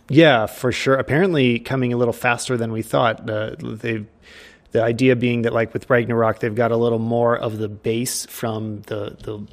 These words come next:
last version, um, that they're gonna be able to, it took five years to develop the last version of God of War, and this time they're saying maybe three years, so. Yeah,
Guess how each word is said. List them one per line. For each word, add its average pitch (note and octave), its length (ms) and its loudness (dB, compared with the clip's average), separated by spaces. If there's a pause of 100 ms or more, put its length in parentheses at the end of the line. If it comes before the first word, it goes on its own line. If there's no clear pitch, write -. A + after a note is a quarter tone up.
(120)
last A#2 340 -6
version, A2+ 520 -6 (100)
um, G#2+ 280 -8
that G#2+ 100 -8
they're A#2 100 -6
gonna A2+ 140 -6
be A2 80 -4
able G#2 100 -6 (100)
to, G#2 80 -10 (120)
it C3 240 -4
took - 160 -12
five D3 260 2
years C#3 220 0
to B2 100 -8
develop A#2+ 320 0
the - 80 -8
last A#2 260 -2
version B2 300 -4
of A#2 260 -10 (380)
God B2 160 0
of A#2 100 -2
War, B2+ 200 4
and A#2+ 120 0
this A2 140 -6 (140)
time G#2+ 240 -8
they're G#2 80 -8
saying G#2+ 300 -10
maybe G#2 180 -10
three - 260 -12
years, G#2+ 300 -8
so. A#2+ 240 -14 (1160)
Yeah, D3 420 4